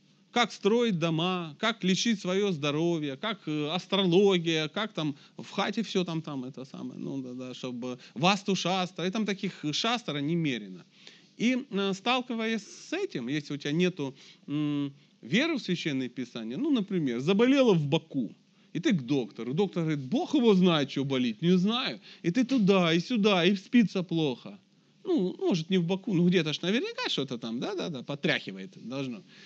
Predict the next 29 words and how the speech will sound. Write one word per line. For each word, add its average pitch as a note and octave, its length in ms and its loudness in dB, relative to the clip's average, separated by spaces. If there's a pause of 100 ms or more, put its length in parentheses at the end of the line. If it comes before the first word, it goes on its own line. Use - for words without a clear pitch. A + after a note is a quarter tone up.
(180)
И G#3 80 -4
ты D4+ 160 0
туда, G#3 340 2
сю-, A3+ 160 -6
не E4+ 140 2
получается. A3 880 -2
Тут D4 140 -6
тебе A3 140 2
говорят: F#3+ 280 -2
«Сходи G4 280 2
вон, G#3+ 220 2
если C#3 260 -2
он A#2 240 -6
врач F3 320 0
аюрведический». C#3 920 -2 (380)
Ты - 100 4
приходишь, F#3+ 520 2
сидит G#3+ 280 0
какое-то E3+ 420 -2
чудило C#3 420 -4
и B2+ 100 -2
говорит: C3 340 -8
«Ну, G3+ 120 -4
тут G3+ 200 -4
такое F#3+ 320 -2
дело». F#3 280 0
Взял F#3+ 260 4
твой G3 180 4
пульсик, D4+ 420 2